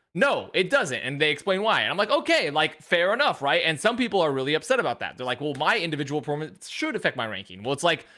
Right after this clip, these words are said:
well, it's kinda like the stats argument in Overwatch. It's like, that's a really hard s-,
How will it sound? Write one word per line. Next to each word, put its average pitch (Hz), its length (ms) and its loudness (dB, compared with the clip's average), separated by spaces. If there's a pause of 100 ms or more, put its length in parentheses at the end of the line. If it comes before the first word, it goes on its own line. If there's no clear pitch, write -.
(240)
well, 247 320 2
it's 247 160 -2
kinda 277 240 0
like 254 220 0
the 233 80 -2
stats 214 340 0
argument 135 320 0
in 120 80 -2
Overwatch. 107 300 -6
It's 110 140 -16
like, 131 160 -4
that's 240 240 2
a 226 100 2
really 226 340 -2
hard 185 380 2
s-, - 180 -12